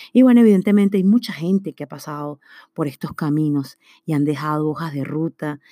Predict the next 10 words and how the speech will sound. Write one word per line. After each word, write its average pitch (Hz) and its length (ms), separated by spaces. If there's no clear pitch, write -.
y 147 220
han 139 100
transitado 147 680
todos 151 320
estos. 151 520
Y 160 540
en 151 140
mi 151 100
caso 156 280
particular, 151 680